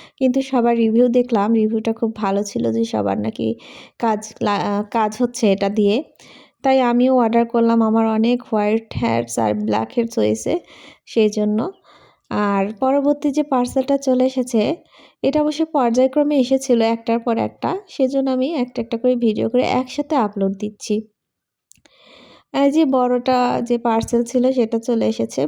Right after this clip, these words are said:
বড় পার্সেল হবে কি, হলে হবে কি, ব্যাগের চেয়ে কিন্তু এটার দাম আবার অনেক কম। এমনিতে অন্যান্য জায়গা থেকে যে স-,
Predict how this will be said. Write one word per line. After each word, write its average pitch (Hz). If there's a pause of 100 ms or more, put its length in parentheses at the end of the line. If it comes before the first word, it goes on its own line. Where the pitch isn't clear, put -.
বড় 233
পার্সেল 240
হবে 240
কি, 240 (100)
হলে 240
হবে 233
কি, 285
ব্যাগের 233
চেয়ে 330
কিন্তু 330
এটার 214
দাম 202
আবার 190
অনেক 208
কম। - (640)
এমনিতে 285
অন্যান্য 277
জায়গা 247
থেকে 262
যে 247
স-, 247